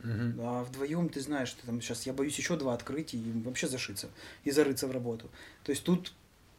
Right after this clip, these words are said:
Speaker 2: у этого проекта впереди такие, знаешь, переломные моменты серьезные, которые потом позволят их, конечно, как орешки щелкать там в
Speaker 1: Мгм.
Speaker 2: разных городах, но пока что это все представляется чем-то таким нереально сложным, тяжелым. Но да, конечно,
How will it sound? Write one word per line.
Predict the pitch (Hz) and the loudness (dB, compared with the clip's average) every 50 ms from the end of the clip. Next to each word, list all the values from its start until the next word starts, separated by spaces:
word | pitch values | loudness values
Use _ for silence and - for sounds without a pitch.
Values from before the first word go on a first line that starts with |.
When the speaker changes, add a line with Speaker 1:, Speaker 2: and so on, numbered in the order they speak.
| - - | -10 -2
Speaker 2:
у | - 160 160 160 165 | 4 6 8 8 8
этого | 175 170 180 185 | 8 8 8 6
проекта | - - 170 175 180 175 - 180 | 6 6 6 6 6 6 4 0
впереди | 170 - - 180 165 170 156 156 175 185 185 180 180 180 175 170 165 165 160 160 156 151 | -2 0 0 0 0 0 0 4 6 8 8 8 8 8 8 8 8 10 10 8 8 6
такие, | - 160 - - 190 156 | 2 0 2 2 2 6
знаешь, | 143 165 165 160 | 6 6 6 4
переломные | - - 160 165 170 170 170 170 | 4 4 6 8 8 8 8 8
моменты | 170 170 196 202 190 - | 6 6 4 4 4 2
серьезные, | - - 135 139 139 127 110 - 101 98 98 - - - - - - - - - | 0 0 2 2 2 2 0 0 -4 -8 -8 -10 -14 -18 -20 -20 -20 -20 -12 -2
которые | - 151 151 160 156 160 | 0 4 8 10 10 10
потом | 156 165 165 240 240 180 | 10 12 10 10 10 10
позволят | 170 156 160 180 180 175 | 8 6 6 6 4 4
их, | 175 165 | 4 2
конечно, | - 180 175 180 175 - 170 | 2 2 2 2 2 2 0
как | 165 - 165 165 | 2 2 2 4
орешки | 185 208 262 269 - - | 6 4 4 4 2 0
щелкать | 147 - 160 143 135 - 123 - | 2 4 4 4 4 2 -4 -2
там | - 120 120 | 0 2 2
в | 131 113 | 4 4
Speaker 1:
Мгм. | 110 143 | 4 6
Speaker 2:
разных | 143 147 139 139 135 127 | 6 6 4 4 -2 -2
городах, | 135 135 131 127 131 120 - - | 0 0 0 2 0 0 0 -2
но | 139 135 | -4 -2
пока | - 156 143 - - 190 | 0 -2 0 4 4 4
что | 208 196 - - 170 160 - - - - - - - - | 4 4 4 2 2 0 0 -6 -14 -14 -14 -14 -4 4
это | - 151 147 160 | 6 6 8 6
все | 156 - 165 | 4 4 2
представляется | 160 156 - - 156 151 156 147 151 | 0 0 2 4 6 6 6 6 6
чем-то | - 151 147 143 | 0 0 -2 -2
таким | 139 139 135 - 151 143 143 143 143 | -4 -4 -6 -6 -6 -4 -4 -2 -2
нереально | 139 139 147 147 143 143 139 135 131 | 0 0 0 0 0 0 0 -2 -2
сложным, | 123 - - 143 143 135 127 127 139 127 | -2 -4 -4 -2 -2 -2 -2 -2 -2 -2
тяжелым. | 123 - 127 127 151 180 202 202 180 160 151 - - - - - - - - - | -2 -2 -2 0 2 2 4 4 4 2 0 -2 -8 -18 -18 -20 -20 -20 -10 -4
Но | - 156 170 202 233 247 | 0 4 8 8 8 10
да, | 196 185 247 320 | 10 8 8 8
конечно, | 302 - 180 202 226 220 - - - 113 | 6 4 4 4 4 4 2 0 -6 -8